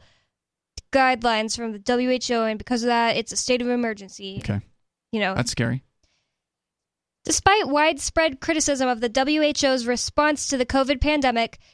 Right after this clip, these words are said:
Speaker 1: U S Health and Human Services Secretary Xavier Becerra joined the W H O Director General Tedros Adhanom.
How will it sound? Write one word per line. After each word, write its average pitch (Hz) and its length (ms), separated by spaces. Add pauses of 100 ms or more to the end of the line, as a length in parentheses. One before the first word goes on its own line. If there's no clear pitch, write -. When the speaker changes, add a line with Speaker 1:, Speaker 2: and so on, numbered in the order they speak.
Speaker 1:
U 330 120
S 415 140
Health 302 280 (120)
and 262 180
Human 285 300
Services 294 520
Secretary 247 640 (160)
Xavier 277 540 (1400)
Becerra 247 720 (440)
joined 311 420
the 285 220
W 285 300
H 339 200
O 311 120
Director 262 640 (480)
General 302 500 (160)
Tedros 330 600 (1080)
Adhanom. 269 800